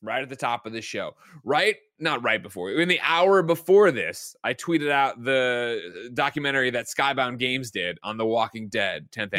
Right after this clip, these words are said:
Speaker 1: anniversary.
Speaker 2: you're in that.
Speaker 1: You're in it too. And I totally, when I went through, I obviously watched it. I know you're in it,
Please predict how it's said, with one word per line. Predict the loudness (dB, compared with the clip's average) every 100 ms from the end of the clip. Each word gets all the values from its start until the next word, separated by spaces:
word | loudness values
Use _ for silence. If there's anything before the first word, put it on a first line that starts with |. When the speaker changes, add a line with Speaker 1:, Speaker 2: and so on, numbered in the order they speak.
| 4
Speaker 1:
anniversary. | 6
Speaker 2:
you're | 8 6
in | 6
that. | 4 2 -4 _ -2
Speaker 1:
You're | 2 4
in | 2
it | 0
too. | 2 2 0 -4 -2
And | -2
I |
totally, | 2 4 4 4 4 2
when | 2 0
I | 2
went | 2 0 0
through, | -2 -2 -4 -18 _
I | 0 0 0
obviously | 0 0 0 0
watched | 2 2 2
it. | 0
I | 2 0
know | 2
you're | 4 4 4
in |
it, | 4